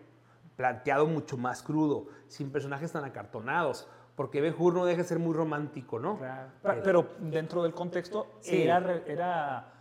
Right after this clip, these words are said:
Speaker 2: revelador, ¿no? Y era
Speaker 1: Sí.
Speaker 2: algo innovador.
Speaker 1: Sí, digo, pues en época de los Kirk Douglas y de la época del cine de oro gringo.
Speaker 2: Charlton Heston.
Speaker 1: Sí, y Charlton Heston, este, las películas tenían una relevancia porque eran muy histriónicas, ¿no?
Speaker 2: Ujú.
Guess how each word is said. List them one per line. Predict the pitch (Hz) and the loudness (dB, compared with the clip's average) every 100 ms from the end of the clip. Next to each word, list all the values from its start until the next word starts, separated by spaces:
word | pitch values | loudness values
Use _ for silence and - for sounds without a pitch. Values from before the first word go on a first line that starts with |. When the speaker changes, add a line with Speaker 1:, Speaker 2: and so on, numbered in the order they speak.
| - _ | -20 _
Speaker 2:
revelador, | 127 135 123 113 226 170 | -8 -4 -2 -2 -2 -2
¿no? | 143 | -4
Y | 139 | -6
era | 135 156 | -6 -4
Speaker 1:
Sí. | 165 160 - - - - - - | -4 -4 -6 -14 -20 -20 -20 -20
Speaker 2:
algo | 135 151 | -14 -10
innovador. | 156 135 147 180 - | -6 0 2 2 0
Speaker 1:
Sí, | - 220 262 - - - | -4 -4 -4 -8 -12 -2
digo, | 190 165 | 0 0
pues | - 135 | -2 -8
en | 156 | -8
época | 170 233 190 | -8 -4 -2
de | 156 | -2
los | 117 | -4
Kirk | 170 151 | -4 -2
Douglas | 160 170 156 123 - | 0 0 -4 -8 -8
y | |
de | 127 123 | -8 -6
la | 127 | -8
época | - 170 151 | -10 -10 -8
del | 127 117 | -6 -8
cine | 143 151 156 | -6 -4 -2
de | 147 | -2
oro | 147 151 147 | 0 0 -2
gringo. | 147 165 160 | -2 -2 0
Speaker 2:
Charlton | 156 143 123 | 2 2 0
Heston. | - - 131 120 - | -4 -10 -14 -14 -14
Speaker 1:
Sí, | 190 | -10
y | 156 | -4
Charlton | 156 147 156 156 | 0 0 0 0
Heston, | 165 165 160 135 123 - 151 | 0 0 -2 -4 -6 -10 -4
este, | 143 135 - - 135 131 127 123 131 - - - - 113 - _ _ _ _ _ _ _ _ - | -2 -2 -4 -4 -2 -2 -4 -6 -10 -14 -20 -20 -20 -20 -20 _ _ _ _ _ _ _ _ -12
las | 147 | -10
películas | 160 151 160 196 170 | -6 -6 -4 -4 -4
tenían | 165 147 160 170 175 175 - - _ _ _ _ - | -4 -4 -4 -4 -6 -8 -14 -20 _ _ _ _ -10
una | 160 175 | -6 -4
relevancia | 190 165 147 151 156 170 | -2 -2 -2 -4 -4 -6
porque | 156 - | -6 -4
eran | 156 160 | -4 -2
muy | 170 | -4
histriónicas, | - - 170 151 143 139 113 110 | -6 -2 2 2 0 -6 -10 -8
¿no? | |
Speaker 2:
Ujú. | 185 | -10